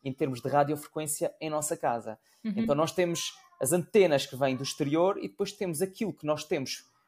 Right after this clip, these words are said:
Speaker 1: como receptores próximo de nós, que é os telemóveis, e depois temos emissores receptores dentro da nossa própria casa.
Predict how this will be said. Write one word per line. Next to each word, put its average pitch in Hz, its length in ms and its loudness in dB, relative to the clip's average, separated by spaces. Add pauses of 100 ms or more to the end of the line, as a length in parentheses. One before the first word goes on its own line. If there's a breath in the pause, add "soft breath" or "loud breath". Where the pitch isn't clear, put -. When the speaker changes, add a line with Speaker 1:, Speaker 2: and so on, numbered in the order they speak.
(100)
Speaker 1:
como 147 180 0
receptores 156 500 2
próximo 143 560 0
de 127 60 -8
nós, 139 240 2
que - 100 -6
é 127 40 0
os - 80 -10
telemóveis, 165 560 2
e 190 100 -10
depois 190 240 -2
temos 165 400 -4 (340 soft breath)
emissores 214 560 0
receptores 175 540 -2
dentro 156 300 -4
da 175 80 -2
nossa 180 240 -6
própria 175 260 -4
casa. 110 400 -8